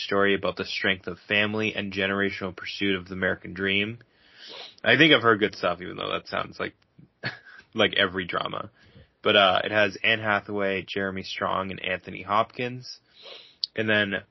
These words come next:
lastly, we have The System, <coughs> which is about a young soldier newly returned from war who gets caught up in a drug bust, and he is recruited by the authorities to go undercover in a notoriously dangerous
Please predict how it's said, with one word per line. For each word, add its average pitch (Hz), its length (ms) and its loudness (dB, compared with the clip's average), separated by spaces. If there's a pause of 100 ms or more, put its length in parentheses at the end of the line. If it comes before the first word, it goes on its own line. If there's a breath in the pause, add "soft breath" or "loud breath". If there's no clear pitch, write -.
(200)
lastly, 107 500 2
we 104 160 2
have 95 240 0
The 98 120 -6
System, 110 720 -2 (280 soft breath)
<coughs> - 880 -4
which 113 240 -2
is 107 180 2 (300)
about 104 280 4
a 104 80 2
young 110 360 2
soldier 104 840 0
newly 107 400 0
returned 101 540 0
from 101 180 -8
war 101 320 4
who 101 160 -2
gets 98 240 2
caught 101 260 4
up 101 160 2
in 95 80 -6
a 90 80 -2
drug 107 360 2
bust, 95 380 2
and 101 120 -12
he 98 100 -6
is 98 140 -6
recruited 101 440 -4
by 95 180 4
the 92 80 0
authorities 101 600 -2
to 101 80 -8
go 98 120 0
undercover 98 680 0
in 95 100 -4
a 92 100 -2
notoriously 101 680 -2
dangerous 98 500 -2